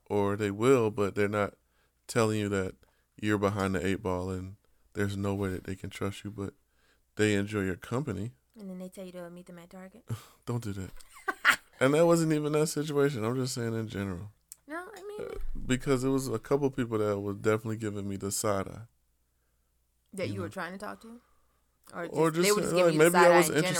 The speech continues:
Speaker 1: or
Speaker 2: general.
Speaker 1: maybe they were interested in me, but they couldn't take me too seriously because of the
Speaker 2: Mm-hmm.
Speaker 1: situation.
Speaker 2: You cheated, and, and for the most part,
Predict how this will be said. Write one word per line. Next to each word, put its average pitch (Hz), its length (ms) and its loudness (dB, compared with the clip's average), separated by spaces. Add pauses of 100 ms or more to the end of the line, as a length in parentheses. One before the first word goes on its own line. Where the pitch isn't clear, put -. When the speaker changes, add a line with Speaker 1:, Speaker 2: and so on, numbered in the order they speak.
Speaker 1:
or - 20 6
Speaker 2:
general. 127 120 6
Speaker 1:
maybe 139 220 6
they 135 100 6
were 131 120 2
interested 127 460 -2
in 120 120 0
me, 127 180 0
but 113 260 -2
they 113 120 2
couldn't 113 260 -2
take 123 200 0
me 107 160 -4
too 113 260 -4
seriously 110 540 -4
because 104 400 -2
of 101 320 -4 (380)
the 98 100 -8
Speaker 2:
Mm-hmm. 101 80 -2
Speaker 1:
situation. 98 640 -6 (440)
Speaker 2:
You 190 160 -14
cheated, 180 320 -12
and, 175 400 -14 (120)
and 175 240 -14
for 190 120 -12
the 175 100 -12
most 180 260 -10
part, 175 340 -12